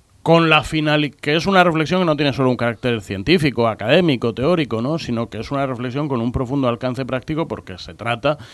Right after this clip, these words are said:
de, eh, examinar cómo está, eh, la protección jurídica de las personas con discapacidad en España para proponer reformas legislativas que mejoren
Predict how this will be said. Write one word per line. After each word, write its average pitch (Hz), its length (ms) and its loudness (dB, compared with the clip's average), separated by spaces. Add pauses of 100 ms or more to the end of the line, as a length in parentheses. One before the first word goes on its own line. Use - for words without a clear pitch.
(200)
de, 113 960 0
eh, 85 60 -14 (120)
examinar 127 920 2
cómo 123 300 -2
está, 147 460 2 (280)
eh, 95 240 -12
la 101 220 -8
protección 101 480 -8
jurídica 131 440 0
de 123 60 2
las 123 160 -2
personas 123 320 -2
con 131 140 -6
discapacidad 120 480 -4
en 127 80 -2
España 156 380 -2 (480)
para 139 320 4
proponer 131 500 4
reformas 160 1040 4
legislativas 165 1000 0 (140)
que 160 280 -2 (180)
mejoren 135 680 -2